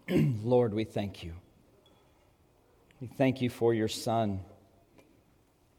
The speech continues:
We thank you that we do not deserve what he gave, but he gave it anyway.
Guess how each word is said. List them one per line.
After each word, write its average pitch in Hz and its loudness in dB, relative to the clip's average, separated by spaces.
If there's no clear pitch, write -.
We 113 -8
thank 135 4
you 127 2
that 104 2
we 123 0
do 123 0
not 120 4
deserve 123 4
what 117 2
he 117 -2
gave, 101 0
but 107 -4
he 98 -4
gave 113 0
it 117 -2
anyway. 90 -4